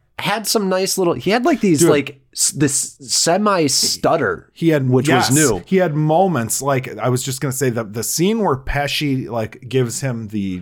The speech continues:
Speaker 2: job
Speaker 1: Oh,
Speaker 2: to
Speaker 1: that was
Speaker 2: kill.
Speaker 1: good.
Speaker 2: He was amazing. The scene where he has to call Jimmy Hoffa's wife and he's, like, stuttering over his words. He can't spit it out, whatever it is he's trying to say.
Speaker 1: Yep.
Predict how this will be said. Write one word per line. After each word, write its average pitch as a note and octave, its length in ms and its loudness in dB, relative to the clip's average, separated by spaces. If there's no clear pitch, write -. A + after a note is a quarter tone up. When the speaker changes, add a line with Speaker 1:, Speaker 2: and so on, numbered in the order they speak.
Speaker 2:
job F2+ 480 0
Speaker 1:
Oh, F#2+ 40 2
Speaker 2:
to G2 60 2
Speaker 1:
that F2+ 80 2
was E2 100 -2
Speaker 2:
kill. G#2 200 0
Speaker 1:
good. - 80 -16
Speaker 2:
He F#3+ 140 2
was D#3+ 140 2
amazing. C3+ 520 -2
The D#3+ 100 2
scene G3 360 2
where F3 120 2
he D#3 200 -2
has D#3 220 -2
to D#3+ 80 -2
call D3 580 0
Jimmy B2+ 280 0
Hoffa's B2 500 0
wife A2 460 0
and A2 140 -4
he's, G#2 120 -4
like, G#2+ 140 -6
stuttering C#3 540 0
over A#2 280 0
his A2 140 0
words. A#2 380 0
He G#2 80 -6
can't C3 360 -4
spit B2+ 320 0
it A2+ 120 0
out, A2 200 0
whatever G2+ 320 -2
it G2+ 60 -4
is G2+ 140 -2
he's G2+ 160 -10
trying G2+ 260 -4
to F2 60 -8
say. A#2+ 340 0
Speaker 1:
Yep. A#2 200 -2